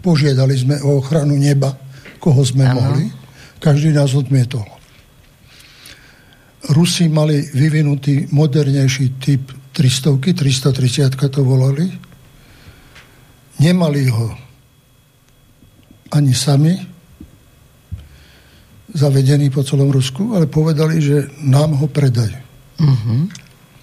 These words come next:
Speaker 1: A dohodnutá bola platba časti z dlhov, ktoré máme, a z časti, ale už boli pomery také neisté,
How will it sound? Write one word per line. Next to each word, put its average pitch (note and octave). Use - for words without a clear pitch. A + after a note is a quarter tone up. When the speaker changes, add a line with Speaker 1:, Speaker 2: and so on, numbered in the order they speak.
Speaker 1:
A F3+
dohodnutá E3+
bola D3
platba C3+
časti -
z D3+
dlhov, C3
ktoré C#3
máme, B2
a D3
z B2+
časti, D3
ale D3+
už F#3
boli D3+
pomery D#3
také D#3
neisté, C3